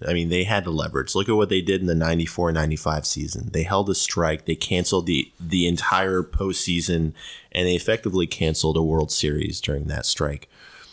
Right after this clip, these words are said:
These N F L players, though, with their careers being so short and so many players really only having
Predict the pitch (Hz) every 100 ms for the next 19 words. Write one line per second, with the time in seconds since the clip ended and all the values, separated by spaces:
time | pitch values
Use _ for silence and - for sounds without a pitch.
0 | - _ - - 104 131 165 190 190 127
1 | - 104 131 143 87 - 82 80 78 -
2 | 92 98 101 139 143 - - 95 117 156
3 | 123 117 113 107 - - 95 - - 131
4 | 131 82 - - _ _ _ _ _ _
5 | 98 92 - - 160 190 131 - 131 156
6 | 113 92 87 117 151 104 117 117 104 98
7 | 95 92